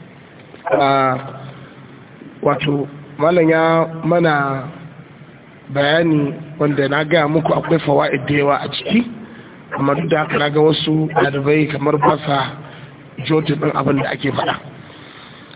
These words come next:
Ga ɗaya babban malamin ya hau kan kujera, wanda shi ma ba sai na tsaya na yi dogon bayani ba, kamar da na gaya muku, al-ma'ruf la yu'arraf. Sheikh Abu Tariq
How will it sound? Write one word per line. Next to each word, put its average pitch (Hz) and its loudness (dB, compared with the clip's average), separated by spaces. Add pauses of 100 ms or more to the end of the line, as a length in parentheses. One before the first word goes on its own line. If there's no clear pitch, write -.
(220)
Ga 151 0
ɗaya 180 2
babban 180 0
malamin 170 4
ya 160 4 (120)
hau 160 2 (880)
kan 151 0
kujera, 147 2 (500)
wanda 135 -2
shi 151 -4
ma 156 4
ba 147 0
sai 151 0
na 151 4
tsaya 156 0
na 143 0
yi 139 2
dogon 151 2
bayani 143 2
ba, 135 0
kamar 143 0
da 143 0
na 143 0
gaya 143 0
muku, 143 -2 (1040)
al-ma'ruf 139 0
la 143 2
yu'arraf. 135 -2 (1040)
Sheikh 151 0
Abu 139 0
Tariq 156 2